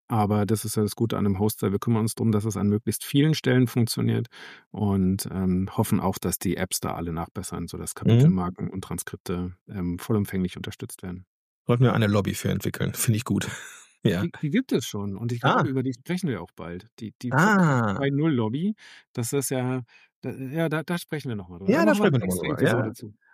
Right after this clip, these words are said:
Speaker 2: Ja, ich, ich finde es super. Du bist, äh, du bist halt, äh,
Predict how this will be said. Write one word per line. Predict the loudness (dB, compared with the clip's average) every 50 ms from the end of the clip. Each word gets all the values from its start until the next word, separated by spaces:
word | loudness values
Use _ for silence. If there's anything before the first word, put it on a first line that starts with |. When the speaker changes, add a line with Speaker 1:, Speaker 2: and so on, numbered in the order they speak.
| _ -6
Speaker 2:
Ja, | -4 -2 -2
ich, | -4 -6 -8 -10
ich | -10 -12 -12 -10 -8 -8 -6 -6 -4
finde | 0 2 4 4
es | 4
super. | 4 2 0 0 0
Du | 0 0
bist, | 2 2 2 2 4
äh, | 4 4 2 2 0 -6 -16 -18 -18 -18 -6 0
du | 2
bist | 4 4 4
halt, | 4 2 0 -2
äh, | -6 -8 -10 -10 -10 -12 -10 -10 -10 -8 -10 -10 -10